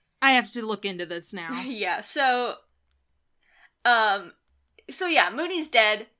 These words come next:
Speaker 2: and the grunge guys don't give a shit <laughs> at all.
Speaker 1: In looking for it, I found Rainbow Among Us straws.
Speaker 2: Good. Um, yeah, the, the, the grunge guys don't give a shit. They're just like,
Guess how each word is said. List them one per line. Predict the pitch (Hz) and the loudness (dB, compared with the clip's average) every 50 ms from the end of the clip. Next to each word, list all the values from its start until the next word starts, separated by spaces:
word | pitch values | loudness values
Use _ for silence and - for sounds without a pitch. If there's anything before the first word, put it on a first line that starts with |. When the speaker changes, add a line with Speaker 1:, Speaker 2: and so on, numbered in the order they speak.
| _ _ _ - | _ _ _ 6
Speaker 2:
and | 269 262 240 240 240 | 6 6 4 0 -6
the | 247 | 0
grunge | 208 277 285 294 302 285 | 6 6 6 6 6 6
guys | 311 320 311 311 247 | 6 6 6 6 4
don't | 285 262 233 220 | 0 -2 0 -2
give | 226 202 | -4 -2
a | 208 | 0
shit | 208 - - - - 262 | 2 2 4 4 4 6
<laughs> | 453 - | 8 10
at | 415 - - 453 415 - - | 10 10 8 6 4 6 6
all. | 349 - 339 - - _ _ _ _ _ _ _ _ _ _ _ _ | 4 4 4 -2 -8 _ _ _ _ _ _ _ _ _ _ _ _
Speaker 1:
In | - 254 254 254 | -4 -2 0 2
looking | 294 294 294 320 320 285 | 0 0 0 0 -4 -4
for | - 359 294 269 247 | -2 2 2 4 4
it, | 240 | 4
I | 226 226 | 4 2
found | 240 - - 269 247 233 226 180 | 0 0 2 2 2 2 2 0
Rainbow | 202 220 220 214 214 254 254 214 | -2 0 0 0 0 0 0 0
Among | 214 208 202 202 202 196 | 0 -2 -2 -2 -4 -4
Us | 190 185 180 - | -6 -8 -8 -8
straws. | - - - 208 185 175 170 170 175 190 - 320 - - | -12 -10 -6 -4 -4 -4 -4 -4 -6 -8 -8 -8 -10 -8
Speaker 2:
Good. | 208 196 226 214 175 175 180 208 - _ - _ _ - _ _ _ - | -6 -2 -2 -2 -2 -2 -4 -8 -12 _ -20 _ _ -20 _ _ _ 4
Um, | 240 240 240 233 226 226 220 220 202 - - _ _ _ _ _ _ _ _ _ _ _ _ _ _ _ _ _ _ _ - | 6 6 8 8 6 6 4 2 -4 -6 -8 _ _ _ _ _ _ _ _ _ _ _ _ _ _ _ _ _ _ _ -4
yeah, | 240 247 254 202 233 | 2 4 4 4 6
the, | 240 294 - - 247 285 - - _ _ - | 4 0 0 0 -4 -6 -6 -8 _ _ -10
the, | 220 - | -8 -4
the | |
grunge | - 302 285 285 262 - | 0 0 0 0 2 4
guys | 294 240 220 214 | 6 6 4 4
don't | - 208 202 | -2 -10 -12
give | - 185 175 | -12 -14 -12
a | 202 | -8
shit. | - - 180 - - | -8 -6 -6 -8 -8
They're | - 254 | -8 -8
just | 262 254 254 - | -6 -6 -4 0
like, | 240 214 180 180 196 - | 0 2 0 0 -2 -8